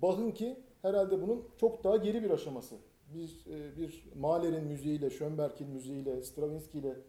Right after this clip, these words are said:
kıyasladığımızda, e, Bach'ınki çok daha geri bir aşamaya temsil, e, temsil ediyor. Ama herhalde hiç kimse Bach'ın müziğinde kullandığı tonalite daha basit diye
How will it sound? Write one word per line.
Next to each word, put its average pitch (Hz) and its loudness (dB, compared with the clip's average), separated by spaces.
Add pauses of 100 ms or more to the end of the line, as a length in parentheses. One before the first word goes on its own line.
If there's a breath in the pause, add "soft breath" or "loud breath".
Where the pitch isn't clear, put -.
(120)
kıyasladığımızda, 139 -2 (720 soft breath)
e, 127 -6
Bach'ınki 185 4
çok 214 2
daha 196 8
geri 185 4
bir 180 4
aşamaya 139 2
temsil, 127 -6
e, 135 -12
temsil 139 -6
ediyor. 120 -2 (100)
Ama 185 0
herhalde 208 4
hiç 185 -2
kimse 240 -2 (440 soft breath)
Bach'ın 208 2 (140)
müziğinde 190 0
kullandığı 180 0
tonalite 170 -2
daha 160 4
basit 165 -4
diye 139 0